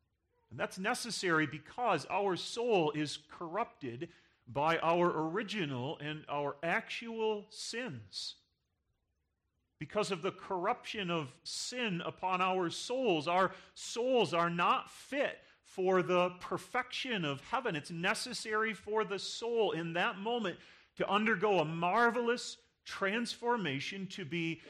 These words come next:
freed forever from all sin, cleansed from all unrighteousness.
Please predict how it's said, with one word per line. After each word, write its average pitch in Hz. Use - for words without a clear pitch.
freed 247
forever 220
from 143
all 220
sin, 240
cleansed 240
from 127
all 196
unrighteousness. 175